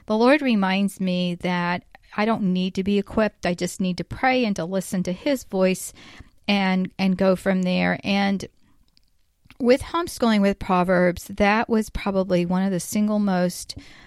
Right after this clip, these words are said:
uh, sets that has been downloaded of anything I've created.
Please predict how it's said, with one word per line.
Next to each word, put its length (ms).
uh, 260
sets 640
that 180
has 260
been 240
downloaded 640
of 160
anything 440
I've 220
created. 580